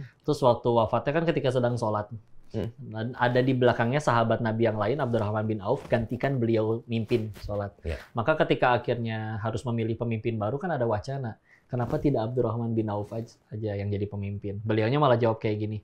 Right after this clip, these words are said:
Speaker 1: terus, "Innalillahi wa inna ilaihi roji'un, tusukkan saja pisau itu ke leherku daripada aku yang jadi pemimpin."
Speaker 2: Kenapa ber-, berkata
Speaker 1: Sadar
Speaker 2: seperti itu?
Speaker 1: soalnya, Pak. Mimpin tuh ya Allah, Pak.
Speaker 2: Oh, seberat itu.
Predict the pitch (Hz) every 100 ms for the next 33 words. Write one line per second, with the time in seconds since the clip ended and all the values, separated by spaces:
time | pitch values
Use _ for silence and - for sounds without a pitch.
0 | _ _ _ - 135 - 156 143 139 127
1 | 120 120 110 131 120 117 113 113 113 110
2 | 113 107 110 110 156 - 139 - 135 127
3 | 123 120 131 135 120 113 110 120 120 107
4 | 104 104 - 131 110 107 104 104 98 117
5 | 104 98 98 101 101 98 104 113 - _
6 | _ _ _ 104 113 175 - 165 135 127
7 | 123 123 - - 147 - 135 - 123 113
8 | 127 127 - 147 139 131 135 135 139 127
9 | 123 143 147 170 165 170 127 107 110 107
10 | 127 151 170 180 175 123 - 143 143 147
11 | 139 - 170 - - 151